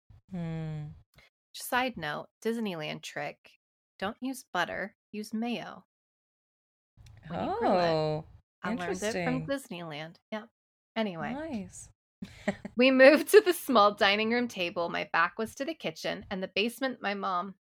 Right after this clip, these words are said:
Speaker 2: my back was to the kitchen and the basement. My mom seated across from me. I picked up my sandwich and took a large bite out of it.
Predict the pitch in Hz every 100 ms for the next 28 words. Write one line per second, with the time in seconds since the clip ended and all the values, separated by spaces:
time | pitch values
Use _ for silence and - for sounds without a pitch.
0 | _ _ _ _ _ _ - 214 226 254
1 | 277 - 190 - 240 269 269 - _ -
2 | - 240 254 170 170 - 147 180 233 _
3 | _ _ - 196 185 160 180 - 160 165
4 | 214 320 339 - 170 - - _ - _
5 | _ _ _ 208 233 277 330 311 339 -
6 | 190 180 180 202 185 - 185 170 180 196
7 | - 156 156 156 165 156 127